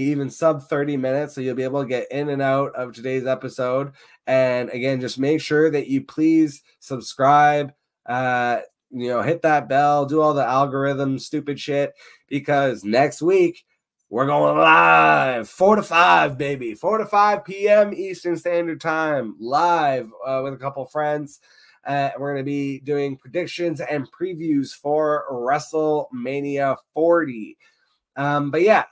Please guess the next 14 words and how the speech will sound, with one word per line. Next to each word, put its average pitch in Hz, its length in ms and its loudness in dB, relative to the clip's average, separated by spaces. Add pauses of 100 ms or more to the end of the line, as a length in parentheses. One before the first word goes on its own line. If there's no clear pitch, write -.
(720)
getting 196 220 0
away 185 280 4
from 175 380 2
the 160 80 -2
W 151 240 -2
W 139 460 -2
E, 180 60 0
wanted 151 260 -2
to 135 80 -16
talk 151 220 -2
about 139 240 -2
one 135 160 -2
of 123 140 -4
my 123 580 -4